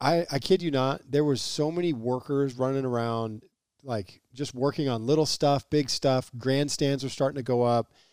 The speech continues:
Like, there was a lot of activity getting ready for that tournament.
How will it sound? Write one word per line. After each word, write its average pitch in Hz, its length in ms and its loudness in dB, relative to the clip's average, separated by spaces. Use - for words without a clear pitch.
Like, 120 160 -4
there 165 120 6
was 208 120 4
a 139 60 6
lot 113 480 2
of 110 120 -10
activity 104 640 -6
getting 131 260 0
ready 113 260 0
for 113 180 -4
that 110 260 0
tournament. 107 420 -8